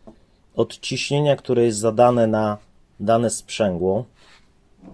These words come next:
odczytywane czujnikami ciśnień, oraz od prądu, który zadaje na dany zawór.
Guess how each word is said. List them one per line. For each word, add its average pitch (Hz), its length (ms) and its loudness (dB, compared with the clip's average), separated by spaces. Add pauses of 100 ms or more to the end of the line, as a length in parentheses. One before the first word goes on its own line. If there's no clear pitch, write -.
(100)
odczytywane 110 720 -2
czujnikami 104 560 -2
ciśnień, 98 560 -8 (1900)
oraz 160 380 2
od 117 280 -2
prądu, 135 420 0
który 120 320 -2
zadaje 117 480 4
na 110 140 2
dany 110 300 0
zawór. 92 440 0